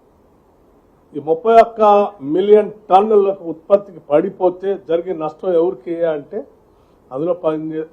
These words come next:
దాని ద్వారా ఉత్పత్తి అయ్యేటువంటి బొగ్గు రాకపోవటం వల్ల రాష్ట్రానికి నష్టం, సింగరేణి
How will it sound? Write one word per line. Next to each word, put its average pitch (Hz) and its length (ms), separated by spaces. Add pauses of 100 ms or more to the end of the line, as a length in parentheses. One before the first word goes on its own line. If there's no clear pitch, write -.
(160)
దాని 139 260
ద్వారా 165 260 (100)
ఉత్పత్తి - 380
అయ్యేటువంటి 135 380 (100)
బొగ్గు 135 260
రాకపోవటం 151 420
వల్ల 143 220
రాష్ట్రానికి 160 480
నష్టం, 180 300 (1200)
సింగరేణి 175 420